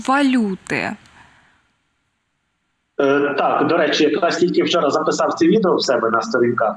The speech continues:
Speaker 2: Ну, мені карти, ну, давайте подивлюся, чи звіриться з тим, що я записав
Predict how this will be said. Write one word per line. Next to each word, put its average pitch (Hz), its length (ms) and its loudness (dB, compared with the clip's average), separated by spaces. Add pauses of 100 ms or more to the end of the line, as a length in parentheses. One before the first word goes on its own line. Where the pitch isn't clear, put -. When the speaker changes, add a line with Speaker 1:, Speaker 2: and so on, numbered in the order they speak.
Speaker 2:
Ну, 190 160 2
мені 190 220 2
карти, 180 540 2 (200)
ну, 196 100 2 (200)
давайте 175 340 0
подивлюся, 170 640 2
чи 127 240 2
звіриться 139 560 2
з - 60 -6
тим, 113 200 0
що - 160 0
я 107 300 2 (260)
записав 165 920 -2